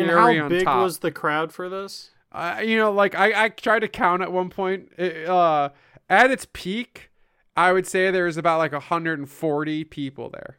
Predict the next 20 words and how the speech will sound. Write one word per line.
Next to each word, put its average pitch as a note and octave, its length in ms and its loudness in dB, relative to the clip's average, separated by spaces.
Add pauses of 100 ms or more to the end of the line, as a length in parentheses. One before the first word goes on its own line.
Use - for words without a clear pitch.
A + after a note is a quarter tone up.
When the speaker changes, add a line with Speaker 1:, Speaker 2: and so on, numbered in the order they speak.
Speaker 2:
That's G#3+ 220 -6
pretty D#4 260 -2
good. E3+ 520 -2 (420)
Speaker 1:
By F#3 260 4
the F#3+ 200 -4
end F#3+ 240 -2
of F3+ 100 -6
Liturgy F3+ 440 -4
set, E3 520 -4
I D3+ 140 -2
would D3 120 -10
say D#3 280 -8
there D3+ 120 -8
was C3+ 140 -12
maybe D3+ 540 -10
a D3+ 100 -6
hundred D3 520 -10
to - 120 -20
seventy A#2+ 540 -10
people. - 480 -20